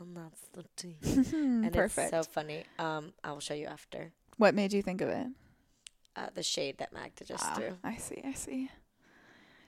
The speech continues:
Speaker 2: So, um, Carrie's column this week, or her question is, like, "A neighbor,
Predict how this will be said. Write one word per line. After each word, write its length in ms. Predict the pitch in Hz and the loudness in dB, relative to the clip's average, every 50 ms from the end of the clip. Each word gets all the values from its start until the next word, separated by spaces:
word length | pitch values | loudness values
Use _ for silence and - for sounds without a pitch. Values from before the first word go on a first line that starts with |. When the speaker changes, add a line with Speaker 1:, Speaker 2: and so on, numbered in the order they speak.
| _ _ | _ _
Speaker 2:
So, 500 | - - - 226 220 208 196 190 185 - - - | -4 4 8 10 12 12 12 12 12 10 8 4
um, 580 | 190 208 190 180 165 160 151 156 160 196 - - _ _ _ _ _ _ _ - | 2 4 4 4 4 2 2 0 -2 -4 -4 -6 _ _ _ _ _ _ _ 0
Carrie's 680 | - 240 226 214 214 208 214 220 220 214 - - - - - _ _ _ _ _ - | 4 8 8 10 10 10 10 8 8 6 4 0 -2 -6 -10 _ _ _ _ _ -2
column 400 | - - 196 156 156 156 151 160 | 6 10 10 10 10 10 6 4
this 200 | 156 147 - - | 4 2 2 2
week, 240 | - 147 147 - - | 2 2 2 4 4
or 100 | 165 175 | 4 4
her 100 | 180 - | 4 4
question 420 | - - 139 135 - - - 143 135 | 4 4 4 4 2 0 0 2 2
is, 140 | 135 165 - | 2 4 4
like, 280 | 143 143 135 143 - - | 6 6 6 4 2 0
"A 80 | 185 | 2
neighbor, 600 | 190 202 220 226 233 214 220 214 208 208 208 220 | 4 6 8 8 8 10 10 10 12 12 10 8